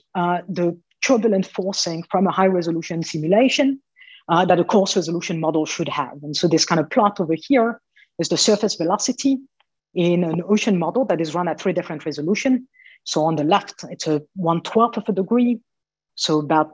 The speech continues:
you know, eight kilometer by eight kilometer resolution. In the middle, uh, it's gonna be a quarter of a degree, twenty-five kilometer, twenty-five kilometer. And on the right, it's one degree. Uh, so very coarse and very viscous. And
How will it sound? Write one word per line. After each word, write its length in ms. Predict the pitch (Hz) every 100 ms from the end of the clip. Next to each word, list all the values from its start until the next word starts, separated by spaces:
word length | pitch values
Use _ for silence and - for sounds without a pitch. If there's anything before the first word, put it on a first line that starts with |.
| 196
you 80 |
know, 280 | 156 151 135 -
eight 180 | 202 180
kilometer 460 | - 170 170 170 156
by 140 | 151
eight 200 | 165 175
kilometer 460 | - 160 196 202 202
resolution. 640 | 196 185 208 - 202 196 _ _ -
In 80 |
the 100 | 156
middle, 460 | 156 208 214 220 220 _ _ _ -
uh, 180 | 151 156
it's 120 | 156
gonna 140 | 160
be 80 | 147
a 40 | 151
quarter 300 | - 220 220
of 80 |
a 40 | 180
degree, 380 | 208 233 233 220 _
twenty-five 420 | - 156 170 185
kilometer, 480 | - 202 208 202 190
twenty-five 400 | - 190 190 180
kilometer. 540 | - 170 220 - 226 _ _ _ 165
And 80 |
on 80 | 160
the 60 | 147
right, 380 | 139 190 190 - -
it's 260 | 160 -
one 160 | 175 160
degree. 300 | 151 147 143 - _ - _
Uh, 200 | 143 143
so 180 | 151 175
very 300 | 151 160 147 -
coarse 360 | - 240 233 -
and 140 | 151
very 200 | 180 151
viscous. 520 | 127 180 - 277 277
And 320 | 160 147 147